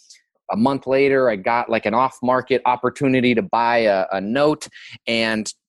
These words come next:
the guy decla-, he, like, went bankrupt. So the whole process got dragged out, and we ended up losing money on that deal. So this deal just happened to be a really good opportunity.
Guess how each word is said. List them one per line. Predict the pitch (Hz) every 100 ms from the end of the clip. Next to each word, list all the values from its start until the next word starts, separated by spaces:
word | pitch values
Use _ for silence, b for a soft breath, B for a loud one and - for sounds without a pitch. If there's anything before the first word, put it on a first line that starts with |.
| _ - -
the | 104
guy | 110 107 104 101 87 _ -
decla-, | 113 113 127
he, | 123 120
like, | 101 95
went | 123 101
bankrupt. | 147 139 147 131 127 - _ _
So | - - 107
the |
whole | 107 139 127
process | - 147 139 143 131
got | 117 101
dragged | 127 127 117 110
out, | 147 151 147
and | 123 98 _ b b
we | 120 127
ended | 127 123
up | - -
losing | 120 165 147 120
money | 110 98 95
on | 92 92
that | 90 85
deal. | 92 82
So | 85 123 107 - _ _ _ -
this | 123 165
deal | - 147 139
just | 127 120
happened | 120 123 127
to |
be | 113
a | 117
really | 104 117 123
good | 113 120
opportunity. | 107 104 101 180 165 147 143